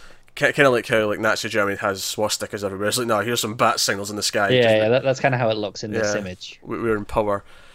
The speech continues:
Speaker 1: Uh, and the big final page is, like, she's actually transformed into a giant freaking monstrous bat.
Speaker 2: Yeah, it's fantastic looking.
Speaker 1: Yeah, and yeah, so I, I don't know.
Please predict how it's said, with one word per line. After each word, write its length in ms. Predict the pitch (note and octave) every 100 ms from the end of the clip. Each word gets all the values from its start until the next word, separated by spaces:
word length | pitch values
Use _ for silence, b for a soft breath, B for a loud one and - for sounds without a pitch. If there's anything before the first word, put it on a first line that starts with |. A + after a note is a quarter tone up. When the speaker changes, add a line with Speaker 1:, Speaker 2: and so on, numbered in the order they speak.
| b b b -
Speaker 1:
Uh, 440 | G#2 G#2 G#2 G2+ - _ -
and 160 | C3 C3
the 40 |
big 160 | C#3+ D3
final 280 | C3+ B2 A2
page 300 | - A#2 G#2+
is, 180 | G#2 A2
like, 100 | -
she's 280 | - B2
actually 280 | A#2 G#2 A2+
transformed 600 | - A2+ G#2 - A2 G2+
into 240 | G#2 G2 F2+
a 60 |
giant 480 | G2 G#2+ G2+ F#2+ F2+
freaking 640 | - - A2+ - G2 F2+ -
monstrous 440 | G2 F#2+ - F#2
bat. 480 | - - F#2+ E2 - _ _ _ _ _ _ -
Speaker 2:
Yeah, 440 | B2 A2 F#2 F#2
it's 220 | G#2 - - _ _ _ _ _ _ _
fantastic 680 | C3+ A2+ - G#2 - - -
looking. 220 | - - - _ _
Speaker 1:
Yeah, 260 | G#2 F#2+ F2+ - b b b -
and 580 | F#2+ F#2 F2+ F#2+ A#2+ -
yeah, 180 | C#3
so 380 | - - A2 A2
I, 160 | - G1+
I 140 | - F#3+
don't 120 |
know. 60 | C3+